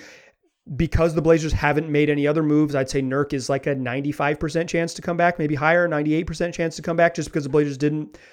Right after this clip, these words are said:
Uh, if they had made some other tweaks, you know, maybe it's like Nurk would be involved in those tweaks, and certainly he could be in, down the line. But I think both those guys are coming back. You're looking at thirteen players on the roster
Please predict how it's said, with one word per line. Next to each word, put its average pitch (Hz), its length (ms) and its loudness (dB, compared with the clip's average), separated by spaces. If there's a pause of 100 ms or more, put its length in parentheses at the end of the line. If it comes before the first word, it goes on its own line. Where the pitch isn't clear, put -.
(320)
Uh, 139 460 0
if 147 100 0
they 180 140 6
had 175 120 4
made 185 200 4
some 185 100 0
other 160 160 4
tweaks, - 460 0
you 156 60 0
know, 151 120 0
maybe 143 400 0
it's - 240 -10
like 135 160 -6 (100)
Nurk 147 280 -2
would 147 80 -2
be 143 100 2
involved 156 320 2
in 143 60 -4
those 135 180 -4
tweaks, 143 320 -6
and 143 100 -10
certainly 143 280 -4
he 135 80 -4
could 139 280 -4
be 139 220 -2
in, 139 160 -6
down 131 220 -4
the 131 80 -4
line. 147 320 -2
But 131 180 -4 (500)
I - 60 -16
think 123 160 -8
both 135 160 -2
those 151 160 -2
guys 147 180 0
are 143 40 -6
coming 151 180 -2
back. 156 380 0
You're 147 100 0
looking 156 260 0
at 175 160 2
thirteen 170 560 -2
players 147 800 0 (160)
on 143 200 -2
the 147 80 2
roster 139 640 -2